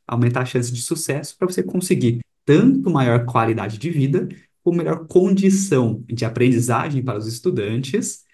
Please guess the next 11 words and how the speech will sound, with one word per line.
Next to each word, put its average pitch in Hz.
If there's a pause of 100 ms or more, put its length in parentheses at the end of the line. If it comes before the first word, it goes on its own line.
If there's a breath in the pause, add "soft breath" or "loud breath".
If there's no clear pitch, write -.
(200)
né, 156
e 185
também 190
produtiva 180
pra 156
quem 156
tá 160
já 160 (120)
nas 156
atividades 147
profissionais, 139